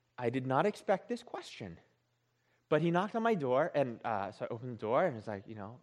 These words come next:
"Who is this guy?" I did not know him at all. And he goes, Oh, I, I, I, I live in the dorm. And I'm like, "Okay, that's cool. Who are you?" And he told me who he was. I'm like, "Okay,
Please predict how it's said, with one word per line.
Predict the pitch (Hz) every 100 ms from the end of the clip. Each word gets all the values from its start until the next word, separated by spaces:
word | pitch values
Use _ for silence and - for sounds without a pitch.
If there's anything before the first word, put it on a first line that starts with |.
| 127
"Who | 123
is | 131
this | 147 -
guy?" | 160 165
I |
did | 123 120
not | 123 135 151 156
know | 160
him | 151 139
at | 127
all. | 135 110 87 - - -
And | 165
he |
goes, | 170 202
Oh, | 254
I, | 226 214 196
I, | 196 202 180 - - _
I, | 170 170 165
I | 170
live | 170 190
in |
the | 185
dorm. | 170 240 107 85 _ _ -
And | 165
I'm | 170
like, | 180
"Okay, | 320 339 285
that's | 220 247
cool. | - 175 190
Who | 185 185
are | 190
you?" | 185 185
And | 180
he | 139
told | 135
me | 135 131
who | 135
he |
was. | 123 113 123 - _ _ -
I'm | 147
like, | 151 147 190
"Okay, | 233 220 220